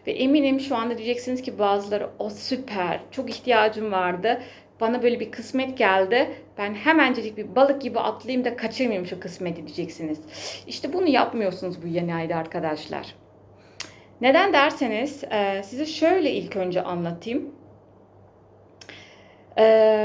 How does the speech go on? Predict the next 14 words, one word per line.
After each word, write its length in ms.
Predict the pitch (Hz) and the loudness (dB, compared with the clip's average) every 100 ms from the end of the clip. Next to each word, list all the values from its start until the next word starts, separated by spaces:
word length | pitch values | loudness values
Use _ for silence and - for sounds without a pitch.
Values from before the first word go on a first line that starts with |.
| 208 208 208 208 202 208 202 | 0 -2 -2 -4 -4 -6 -2
Merkur'la 840 | 240 381 - 294 233 208 240 - 220 | 0 0 -2 -2 2 4 2 -2 -2
Neptün 500 | 220 269 269 262 254 | 0 0 -2 -4 -2
kare 200 | 226 220 | 2 2
yapıyor. 520 | 175 - 160 - - - _ | 2 -2 -6 -6 -10 -20 _
Bunun 140 | 254 330 | -2 0
aslında 320 | 311 302 254 | 0 -2 -4
iki 200 | 277 - | -8 -6
tane 320 | 294 226 240 | -2 -2 -2
anlamı 500 | - 202 196 196 196 | -2 -2 0 0 0
vardır. 460 | 165 - - 62 - - - - - - - | 0 -2 -4 -10 -14 -20 -18 -18 -16 -18 -2
E, 220 | 185 185 180 214 | 2 4 2 2
bunu 260 | 269 262 | 2 2
biz, 360 | 262 240 240 - | 0 -4 -6 -2
e, 400 | 202 196 185 - | 2 4 4 2